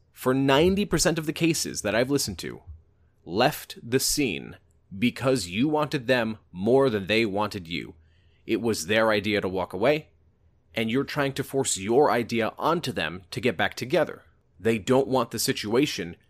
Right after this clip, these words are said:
that you want right now. A difference of ideas and values is exactly why they left in the first place. So, after thirty days of you not contacting them, and then reaching out and saying, "Oh, remember that one time we went to the carnival and I got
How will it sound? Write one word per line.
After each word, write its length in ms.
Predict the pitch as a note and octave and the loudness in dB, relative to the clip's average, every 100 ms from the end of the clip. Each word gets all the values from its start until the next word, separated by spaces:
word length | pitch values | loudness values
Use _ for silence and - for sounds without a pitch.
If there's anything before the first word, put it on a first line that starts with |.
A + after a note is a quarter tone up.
| _ | _
that 200 | - A2+ | -2 -2
you 300 | - A2+ D#3+ | -2 -6 -2
want 460 | G3+ A#2+ D2 A#1 - - | 0 0 -2 -4 -12 -2
right 260 | F#2+ F#2 | 0 0
now. 300 | F#2 D2 A1+ - _ _ - | -2 -4 -4 -10 _ _ -4
A 100 | A2+ | -2
difference 460 | F#2+ C#3+ - D3 | 2 2 2 0
of 120 | C3 A2+ | 0 2
ideas 380 | A2+ A#2 B2 | 0 2 0
and 120 | A#2 G2 | 0 0
values 400 | A2+ B2 C3 G2+ | 2 4 2 -2
is 120 | F#2 | -4
exactly 500 | F2 A2 C3 - B2+ | 0 2 2 2 -4
why 300 | G2 A2+ B2 | 0 0 0
they 140 | A2+ | 0
left 280 | A2 A#2 - | 0 -2 -2
in 80 | A2 | -6
the 80 | G#2+ | 0
first 300 | C#3 C#3 - | 0 0 -4
place. 360 | D#2 - - - - - - | -8 -6 -8 -8 -20 -20 -4
So, 380 | - D3 C#3+ - _ - | 2 4 2 -4 _ 4
after 320 | D3+ - D3+ | 4 4 -4
thirty 280 | D3+ D#3 C#3+ | -2 -2 2
days 520 | D3 D3+ F#2 E2+ - - _ _ - | 2 2 0 -4 -8 -10 _ _ -2
of 220 | B2+ G2+ | -2 0
you 480 | A#2 D3+ D3 C3 - | 0 4 4 2 -4
not 300 | E2+ G2+ C3+ | 0 2 2
contacting 640 | - B2+ C3+ A2+ F#2 - E2 | 2 -2 -2 -2 -4 -6 -8
them, 240 | E2 D#2+ | -8 -8
and 140 | - B2 | -4 2
then 220 | C#3 D3 | 2 2
reaching 380 | C#3 D3+ D3 C3 | 0 0 0 2
out 300 | D3 A2 - _ - - | 2 2 -2 _ -20 -4
and 180 | A#2+ B2 | -2 0
saying, 320 | - C#3 C3+ | 0 0 0
"Oh, 220 | - E3 | 4 4
remember 320 | C#3+ C3 D3 C#3 | 4 2 2 2
that 200 | C3 G2 | 2 2
one 200 | A#2+ C#3 | 2 0
time 240 | B2 C#3 | 0 0
we 80 | C3+ | 2
went 160 | C3+ | 0
to 60 | C3 | 0
the 100 | A2 | -6
carnival 540 | - C#3 D3 C3+ C#3+ | -2 0 2 2 2
and 100 | C3+ | 2
I 60 | A2 | 0
got 300 | A2+ A2 - | 2 2 0